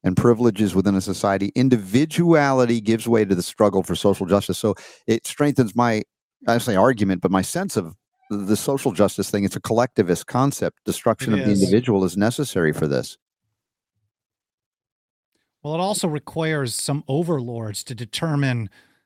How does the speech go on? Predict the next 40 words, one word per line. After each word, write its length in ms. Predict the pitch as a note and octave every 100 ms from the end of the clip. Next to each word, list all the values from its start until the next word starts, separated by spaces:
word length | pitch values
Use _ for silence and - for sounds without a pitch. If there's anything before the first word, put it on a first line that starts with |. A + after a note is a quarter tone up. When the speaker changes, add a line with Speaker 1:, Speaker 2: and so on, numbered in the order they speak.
| _ _
Speaker 2:
like, 200 | - A#2 -
wh-, 420 | - B2 G2 - - _ _ _ -
who 240 | - G3
gets 280 | D#3+ C3+ -
what. 480 | B2 B2+ A#2 - - _ _
I 40 | C#3
mean, 180 | D3 D3+
it 60 | D3+
really, 600 | D#3+ B3+ F#3 C#3 C3 - _
it 160 | F3 F3
requires 680 | D#3+ - - D3+ D#3+ B2+ A2+
a 80 | B2
total 400 | - D3+ B2+ A2
tyranny. 640 | - C3+ C3 A#2+ G2+ F2 _ _ _
Speaker 1:
Hmm. 180 | G2 E2+ C#2+ _ _ _ _ -
Speaker 2:
And 140 | C#3+
that's 180 | F#3 -
what 120 | F3
they're 120 | A#2+
begging 380 | G2+ C#3 E3+ C3
for. 340 | - G#2 F#2+ G#2
And 120 | C#3
then 140 | D3+ C#3 D3+
w-, 160 | D#3+ -
let's 200 | A3+ -
say 200 | G#3 F3+
they 160 | E3
get 260 | D3+ F3 F3
the 80 | C3
people 360 | - E3+ D3
in 100 | C3
power 560 | A#2+ C#3+ C#3+ C#3 B2 A#2 -
that 220 | C3+ A#2+ _ B2+ A2+
do 220 | C#3+ E3+
it 160 | D3 -
the 80 |
way 220 | B2+ C3 C#3
that 200 | A#2+ -
they 140 | A2
want. 580 | F#2 B2 D3 A2 G2